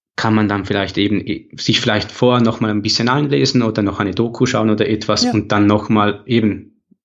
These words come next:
Speaker 1: dann noch mal schauen, dann ist man, dann weiß man auch, was, was man zu erwarten hat und was er eben ist oder hat sich diese ganze Enttäuschung, was er nicht ist, schon ein bisschen, ja, man hat sich davon leer geschrieben, leer geredet und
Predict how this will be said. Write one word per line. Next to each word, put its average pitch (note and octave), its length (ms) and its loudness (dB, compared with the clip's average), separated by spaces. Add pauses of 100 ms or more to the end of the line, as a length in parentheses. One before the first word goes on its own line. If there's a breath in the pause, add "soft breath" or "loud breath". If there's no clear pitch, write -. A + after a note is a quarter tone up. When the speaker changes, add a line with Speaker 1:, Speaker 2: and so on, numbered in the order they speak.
(140)
Speaker 1:
dann A2 100 4
noch G#2 140 0
mal F#2+ 120 0
schauen, G#2+ 380 2
dann G2+ 100 0
ist G2+ 140 0
man, G#2+ 180 0 (200)
dann A2 260 -2
weiß A#2+ 260 0
man B2 120 0
auch, G#2+ 180 -4
was, - 500 -6
was A2 180 -6
man G#2+ 120 2
zu A#2 100 0
erwarten G#2+ 440 0
hat - 240 -8
und G2+ 300 -6
was - 380 -2
er G2+ 140 2
eben G2 300 0
ist G#2+ 400 -2
oder G2+ 360 -2 (720)
hat - 280 -4
sich - 180 0
diese B2+ 220 2
ganze A2+ 300 0
Enttäuschung, G#2+ 520 0
was G2+ 180 0
er G2+ 60 0
nicht B2+ 300 2
ist, A2 300 -2 (460 loud breath)
schon A#2+ 220 0
ein A2+ 100 2
bisschen, G#2 560 0 (480 loud breath)
ja, F#2+ 320 -2
man G2 120 -6
hat - 120 -2
sich - 120 -10
davon G2 460 -6 (120)
leer A2 240 -2
geschrieben, G#2+ 560 2
leer F#2+ 200 0
geredet F2+ 520 -2
und D#2+ 320 -4